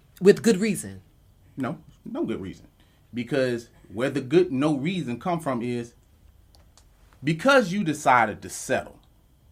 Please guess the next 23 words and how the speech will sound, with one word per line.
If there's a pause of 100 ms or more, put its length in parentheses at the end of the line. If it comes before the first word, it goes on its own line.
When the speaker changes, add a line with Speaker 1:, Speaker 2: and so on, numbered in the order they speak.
(480)
Speaker 2:
and
lower
your (180)
standards
instead
of
sticking (320)
to
what
should
be
in
your
handbook, (500)
you
start
putting
in
shit (240)
that
don't
even
apply